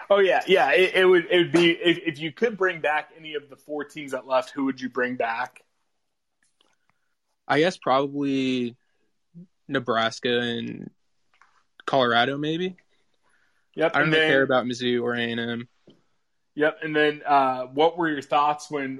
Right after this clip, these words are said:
Speaker 1: West Virginia and T C U were added?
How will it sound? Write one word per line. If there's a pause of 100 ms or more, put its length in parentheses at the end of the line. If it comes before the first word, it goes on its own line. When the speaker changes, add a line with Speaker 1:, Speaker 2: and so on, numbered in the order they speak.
(120)
Speaker 1:
West
Virginia
and
T
C
U
were
added?